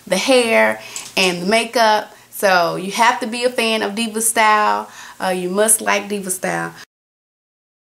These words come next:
Go like Sister Styles and Textures, okay? My stylist name is Lori Lede. We in Gulfport, Mississippi. I'ma represent, uh, no matter who watching, okay?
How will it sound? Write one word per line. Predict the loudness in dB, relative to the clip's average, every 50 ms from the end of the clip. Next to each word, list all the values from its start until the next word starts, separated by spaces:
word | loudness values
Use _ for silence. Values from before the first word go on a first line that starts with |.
| _ _ _ _ _ _ _ -10 -6 0
Go | 2 4 4 4 4
like | 2 0 0 0 0 0 0 -2 -2
Sister | 0 0 0 -2 -4 -4 -2 -2
Styles | -2 0 2 2 2 2 0 -2 -4 -8 -8
and | -8 -6
Textures, | -6 -6 -6 -6 -6 -6 -6 -6 -6 -6 -4 -4
okay? | -4 -2 0 0 0 0 -2
My | -4 -4 -4
stylist | -2 0 0 0 0 0 -2 -2
name | -4 -4 -4 -6 -8 -10
is | -10 -8 -2
Lori | 0 4 6 6 6 6 4 2
Lede. | 0 0 0 2 2 0 2 0 -2 -4 -8 -16 -20 -18 -12
We | -6 -4 -2 0 2
in | 2 2 2
Gulfport, | 2 2 2 2 0 -2 -2 -2 -2 -4
Mississippi. | -6 -6 -4 -4 -4 -4 -4 -4 -4 -4 -4 -4
I'ma | -2 -4 -2 0
represent, | 0 0 0 0 -2 0 2 4 4 4 2 -2 -10 -14 -16 -16 -14 -6 0
uh, | 2 2 4 4 4 2 2 0 -2 -6 -10 -12 -4
no | -2 0 0
matter | 2 2 0 0
who | 0 -2 -2
watching, | 0 2 2 2 2 0 -2 -6 -6 -8
okay? | -6 -4 -2 -2 -2 -2